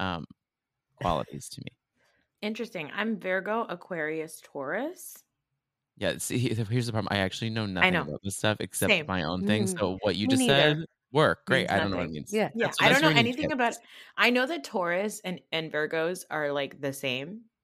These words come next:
Speaker 2: There's, like, Capricorn, Taurus, and Virgos are all A-type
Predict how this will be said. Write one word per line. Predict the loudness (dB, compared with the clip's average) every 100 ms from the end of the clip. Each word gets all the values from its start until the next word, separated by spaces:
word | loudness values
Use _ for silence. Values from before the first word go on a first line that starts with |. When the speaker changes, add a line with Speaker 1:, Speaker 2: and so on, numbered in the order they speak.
| _ _ _
Speaker 2:
There's, | -2 0
like, | 2 0 -2
Capricorn, | -2 -2 -2 -4 -2 -2
Taurus, | -4 -4 -4 -8
and | -10 -4
Virgos | -4 -4 -4
are | -2
all | -2 0 0 -2
A-type | -8 -8 -8 -8